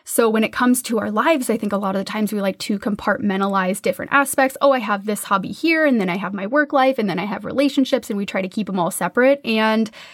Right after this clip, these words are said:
here's the thing is everything is connected. Everything is a different puzzle piece. So if you're just trying to work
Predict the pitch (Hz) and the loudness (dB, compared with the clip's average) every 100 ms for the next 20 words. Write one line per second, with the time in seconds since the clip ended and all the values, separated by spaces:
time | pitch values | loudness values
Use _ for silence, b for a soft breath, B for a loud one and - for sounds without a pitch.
0 | B B - 381 392 381 453 349 190 180 | B B -2 -2 0 -2 0 2 0 -2
1 | - 240 240 240 220 - - 285 311 285 | 2 4 4 2 0 -10 -6 -2 0 2
2 | 302 285 277 254 233 - 220 208 - 180 | 2 2 2 0 -2 -4 -4 -4 -4 -4
3 | - 220 262 262 254 220 220 220 208 180 | -4 -2 -2 0 0 0 -2 -4 -4 -8
4 | - - 214 208 262 269 320 359 - - | -8 -8 -6 0 -2 0 -2 -2 -4 -6
5 | - - 240 233 226 247 240 262 - 277 | -2 2 4 4 2 0 0 0 -2 -2
6 | 226 208 208 | 0 0 -2